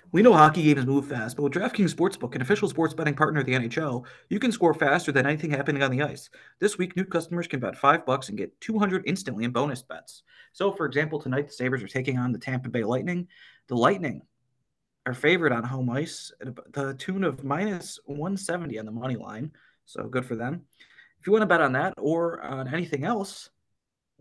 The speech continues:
you gotta download the DraftKings Sportsbook app now with promo code T H P N. New customers can bet just five bucks on the N H L and get two hundred instantly in bonus bets.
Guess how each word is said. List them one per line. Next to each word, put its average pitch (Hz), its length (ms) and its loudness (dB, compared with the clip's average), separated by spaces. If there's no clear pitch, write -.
you 143 80 0
gotta 143 200 6
download 180 240 2
the 175 80 -2
DraftKings 170 440 0
Sportsbook 165 420 -4
app 175 160 0
now 147 300 2
with 113 140 -4
promo 156 220 -2
code 156 220 -2
T 160 240 2
H 160 160 0
P 151 160 -2
N. 156 280 -6
New 214 140 2
customers 196 400 0
can 156 140 -2
bet 120 160 -2
just 113 180 -8
five 147 340 0
bucks 147 240 0
on 139 100 -2
the 131 100 -4
N 135 120 -4
H 117 120 -8
L 175 260 -4
and 123 80 -6
get 117 120 -2
two - 160 -2
hundred 196 260 2
instantly 151 360 -2
in 151 80 0
bonus 120 320 -4
bets. - 300 -18